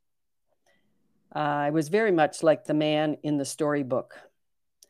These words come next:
I appeared very successful on the outside, but inside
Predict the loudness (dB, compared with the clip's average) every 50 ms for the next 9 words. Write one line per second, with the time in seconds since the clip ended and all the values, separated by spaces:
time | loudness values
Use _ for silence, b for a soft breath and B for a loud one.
0 | b b b b _ _ _ _ _ _ _ _ 2 2 2 2 0 -4 -8 -12
1 | -8 -2 0 2 2 2 0 -4 -6 -10 -6 -2 -2 0 0 -2 -4 -8 -10 -8
2 | -6 -6 -6 -6 -6 -6 -6 -4 -4 -4 -4 -2 0 0 0 0 -2 -4 -4 -2
3 | 0 0 0 -2 -4 -6 -8 -14 _ -2 0 0 2 0 -2 -6 -12 _ -4 -2
4 | -2 -2 -2 -2 -2 0 0 0 -2 -4